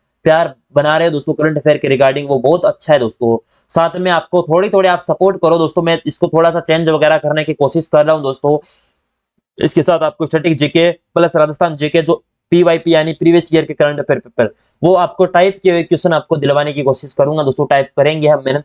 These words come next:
करेंगे, लेकिन थोड़ा सा आप सपोर्ट बनाओ दोस्तों, ठीक है। क्लास में आशा करता हूँ दोस्तों आप सभी को अच्छी लग रही है। आप फिक्स सुबह छह बजे दोस्तों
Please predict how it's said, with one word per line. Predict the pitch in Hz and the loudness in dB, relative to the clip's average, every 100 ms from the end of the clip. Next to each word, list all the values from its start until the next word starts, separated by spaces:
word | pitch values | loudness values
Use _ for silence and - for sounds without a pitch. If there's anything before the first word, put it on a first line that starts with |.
| - | -2
करेंगे, | 139 147 147 | -2 0 -2
लेकिन | 131 127 139 | -2 -2 -6
थोड़ा | - 175 180 | -2 0 2
सा | 156 | 0
आप | 143 | -4
सपोर्ट | - - 151 139 | -6 -2 -2 0
बनाओ | 117 117 110 | 0 0 0
दोस्तों, | 104 123 | -4 -10
ठीक | - 147 160 | -4 0 2
है। | 165 - _ _ - | 2 -2 _ _ -2
क्लास | 165 175 160 | 0 0 0
में | 160 | -2
आशा | 151 170 | 0 0
करता | 156 147 | 0 0
हूँ | 170 | -2
दोस्तों | 147 180 | -2 0
आप | 156 | 0
सभी | - 160 165 | 0 -2 -2
को | 160 | -2
अच्छी | 147 - | -4 -2
लग | 147 156 | 0 0
रही | 165 156 | 0 0
है। | 151 147 _ _ - | 0 -2 _ _ -2
आप | 156 - | -2 -2
फिक्स | 254 254 | -4 -2
सुबह | - 175 170 | 0 2 2
छह | - 180 | 2 2
बजे | 170 156 160 | 2 0 0
दोस्तों | 160 143 165 160 | 0 0 0 0